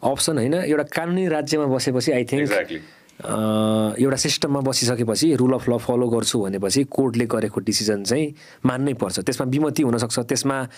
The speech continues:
Speaker 1: यो कुरा चाहिँ म अग्री गर्दिनँ, यो प्रिन्सिपल चाहिँ चेन्ज हुनुपर्छ है भविष्यमा भन्न सकिन्छ, तर
Speaker 2: Hmm।
Speaker 1: कोर्टको डिसिजनलाई मान्दिनँ भनेर डाइरेक्टली भन्न चाहिँ हुँदैन।
Speaker 2: त्यो त exactly होइन, त्यो त मिल्दै मिलेन होइन। So अब जे छ, अ, होइन, जसरी आछ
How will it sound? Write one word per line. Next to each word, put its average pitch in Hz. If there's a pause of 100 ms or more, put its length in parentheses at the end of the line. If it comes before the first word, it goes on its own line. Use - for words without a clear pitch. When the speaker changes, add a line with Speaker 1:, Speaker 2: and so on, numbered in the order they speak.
(280)
Speaker 1:
यो 160
कुरा 156
चाहिँ 160
म 147
अग्री 139
गर्दिनँ, 135
यो 139
प्रिन्सिपल 139
चाहिँ 135
चेन्ज 143
हुनुपर्छ 117
है 156
भविष्यमा 123
भन्न 107
सकिन्छ, 110
तर 165
Speaker 2:
Hmm। 101
Speaker 1:
कोर्टको 139
डिसिजनलाई 123
मान्दिनँ 123 (460)
भनेर 104
डाइरेक्टली 110
भन्न 95
चाहिँ 92
हुँदैन। 90
Speaker 2:
त्यो 104
त -
exactly 87
होइन, 87
त्यो 90
त 78
मिल्दै 80
मिलेन 78
होइन। 98
So 120
अब 92
जे 85
छ, 90
अ, 123 (220)
होइन, 85
जसरी 82
आछ 78